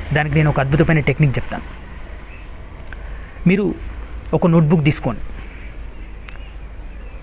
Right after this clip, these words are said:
ఆ నోట్‌బుక్ తీసుకొని ఆ నోట్‌బుక్‌లో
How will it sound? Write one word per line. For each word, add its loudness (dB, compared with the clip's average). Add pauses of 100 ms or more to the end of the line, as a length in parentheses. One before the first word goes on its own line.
(440)
ఆ 4
నోట్‌బుక్ 6
తీసుకొని 4
ఆ 4
నోట్‌బుక్‌లో 8